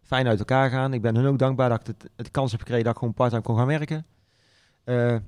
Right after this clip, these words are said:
dus ja, toen heb ik gezegd, "Oké, ik ga ermee stoppen." Toen ben ik vanaf één april, eh, tweeduizend negentien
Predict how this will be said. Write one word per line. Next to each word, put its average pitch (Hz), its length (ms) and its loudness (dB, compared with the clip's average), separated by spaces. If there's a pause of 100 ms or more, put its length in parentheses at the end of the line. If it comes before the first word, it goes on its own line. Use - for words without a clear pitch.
(300)
dus 135 180 6
ja, 123 200 4
toen 131 120 2
heb 127 100 4
ik 120 60 -4
gezegd, 120 240 4
"Oké, 113 180 -2
ik 107 120 0
ga 127 100 -2
ermee 113 160 0
stoppen." 139 260 -4
Toen 120 100 -4
ben 123 100 2
ik 117 80 -2
vanaf 113 260 -6
één 139 220 2
april, 113 460 2 (360)
eh, 107 320 0
tweeduizend 117 500 2
negentien 110 420 -2